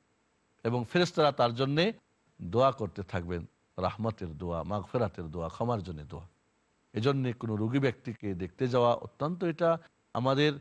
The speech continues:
ঈমানি দায়িত্ব, কর্তব্য। তাছাড়া সামাজিক ব্যাপার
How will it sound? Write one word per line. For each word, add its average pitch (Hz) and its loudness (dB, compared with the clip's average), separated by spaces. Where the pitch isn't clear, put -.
ঈমানি 170 4
দায়িত্ব, 190 4
কর্তব্য। 127 0
তাছাড়া 117 2
সামাজিক 120 0
ব্যাপার 113 -2